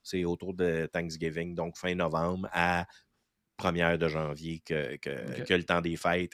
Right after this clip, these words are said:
Speaker 1: est, euh, est souligné. Au niveau de la température, honnêtement, euh, je pense que nous autres, on était comme ça à la fin de la saison des pluies.
Speaker 2: Ok.
Speaker 1: Mais, euh, du côté de l'île où ils sont,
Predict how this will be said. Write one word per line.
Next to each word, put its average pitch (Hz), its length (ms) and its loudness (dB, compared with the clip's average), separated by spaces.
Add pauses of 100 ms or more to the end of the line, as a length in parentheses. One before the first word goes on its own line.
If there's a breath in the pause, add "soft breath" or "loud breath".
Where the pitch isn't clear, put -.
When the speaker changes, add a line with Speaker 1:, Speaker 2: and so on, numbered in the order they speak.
Speaker 1:
est, 85 280 0
euh, 78 180 0 (400 loud breath)
est 98 80 2
souligné. 95 600 2 (320 loud breath)
Au 104 100 2
niveau 113 240 4
de 127 60 0
la 110 100 6
température, 117 1040 4
honnêtement, 101 520 2
euh, 98 480 4 (380)
je - 100 -12
pense 139 180 -2
que 120 60 0
nous 98 160 0
autres, 113 160 0
on 98 80 -2
était 92 180 -2
comme 98 200 -4
ça 95 140 0
à 90 40 4
la 85 60 2
fin 101 180 -2
de 101 80 -4
la 95 80 0
saison 90 340 -2
des 87 160 -4
pluies. 98 380 -10 (580 loud breath)
Speaker 2:
Ok. 131 160 -4 (200)
Speaker 1:
Mais, 95 260 4
euh, 90 580 4
du 90 240 -10
côté 127 560 4
de 113 180 4
l'île 117 360 6
où 104 100 2
ils 98 80 0
sont, 110 500 0